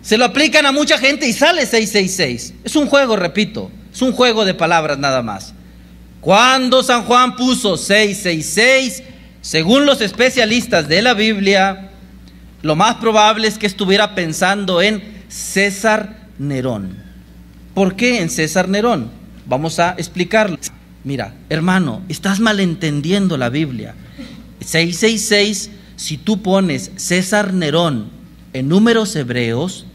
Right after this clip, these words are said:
sale César Nerún, también da seis seis seis. Se los voy a decir rápidamente, algunos traen cuaderno, veo que traen cuaderno, anótelo. En números hebreos,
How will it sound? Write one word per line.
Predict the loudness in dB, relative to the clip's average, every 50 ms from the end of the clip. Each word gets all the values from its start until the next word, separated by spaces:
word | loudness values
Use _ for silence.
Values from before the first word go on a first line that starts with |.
| -20 -20 -20 -20 -14
sale | -10 -6 -2 -2 -2 -2 -2 -2 -4 -6 -6 -12 -20 -20 -20 -20 -18 -4
César | -2 -2 0 0 0 0 0 0 -2 -4 -10 -16 -20 -20 -20 -14 -6
Nerún, | -2 -2 0 2 2 2 2 2 0 -2 -6 -12 -16 -18 -20 -20 -20 -20 -20 -20 -20 -20 -10 -4
también | -4 -2 -2 -2 -2 -2 -2 -2 0 -2
da | -2 -2 -4 -6 -12
seis | -14 -4 -2 0 0 0 -2 -6 -8 -6
seis | -4 -4 -4 -4 -8 -10 -10
seis. | -10 -10 -10 -10 -14 -16 -20 -20 -10
Se | -4 -2 0
los | 0 2
voy | 2 2 2
a | 2
decir | 0 -2 -4 -6 -8 -2
rápidamente, | -2 -2 -2 -2 -4 -4 0 0 0 0 0 -2
algunos | -4 -4 -4 -6 -6 -4
traen | -4 -4 -4 -2
cuaderno, | -2 0 0 2 2 2 0 0 0 0
veo | 0 0 0 0
que | -2
traen | -4 -4 -4 -2
cuaderno, | -2 0 0 0 0 0 -4 -6 -6 -10 -14 -20 -18 -6
anótelo. | -4 0 0 0 0 0 -4 -8 -8 -10 -12 -14 -18 -20 -20 -20 -20 -20 -20 -20 -20 -20 -20 -16 -6 0
En | 2
números | 4 4 6 4 4 2 2
hebreos, | 0 2 4 4 4 4 4 2 0 -2 -4 -10 -12